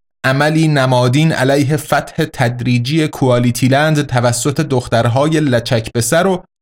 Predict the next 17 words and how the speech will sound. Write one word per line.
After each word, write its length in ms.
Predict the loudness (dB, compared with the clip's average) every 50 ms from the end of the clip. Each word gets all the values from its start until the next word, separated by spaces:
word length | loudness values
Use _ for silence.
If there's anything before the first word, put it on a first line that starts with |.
| -4 -2
متدهای 540 | -2 0 0 -2 -2 0 0 0 2 2 2
افزایش 580 | 2 0 -2 -2 -2 -2 0 0 0 0 -2
کمیتشان، 1080 | -4 -4 -2 -2 -2 0 0 0 0 0 0 0 0 -2 -2 0 0 0 0 0 -2 -8 _ _ _ _ _ _ _ _ _ _ _ _ 0
یا 140 | 0 2 2
این 180 | 4 2 4
حرف 280 | 4 4 2 0 0 -2
جو 280 | -2 0 0 0 0 0
که 280 | 0 0 -2 -2 -4 _ _ _ _ -2
اگه 240 | 0 2 2 2 2
مردم 480 | 4 2 2 2 0 0 0 0 0
از 240 | 0 0 -2 -2 -2
اون 180 | -2 0 2 2
و 100 | 2 2
زنش 340 | 2 0 0 2 0 0 -2
الگو 320 | 0 0 0 0 0 0
برداری 460 | 2 2 2 2 2 0 0 0 0 -2
کنن 400 | 0 0 0 2 0 0 -2